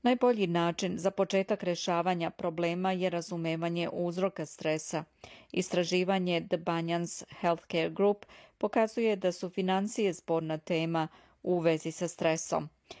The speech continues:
pri čemu se novac navodi kao najveći uzrok stresa za svakog drugog, pedeset jedan odsto Australijanaca, zatim sledi posao, trideset šest odsto.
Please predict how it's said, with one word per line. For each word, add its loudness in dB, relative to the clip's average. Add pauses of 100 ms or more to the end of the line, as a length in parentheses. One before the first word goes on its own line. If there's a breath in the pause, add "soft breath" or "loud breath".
(140 loud breath)
pri 2
čemu 2
se -4
novac 2
navodi 0
kao 0
najveći -2
uzrok -4
stresa -2
za -8
svakog -2
drugog, -2 (580 soft breath)
pedeset 2
jedan 2
odsto -6
Australijanaca, 0 (380 loud breath)
zatim 2
sledi -2
posao, 0 (100)
trideset -2
šest -4
odsto. -2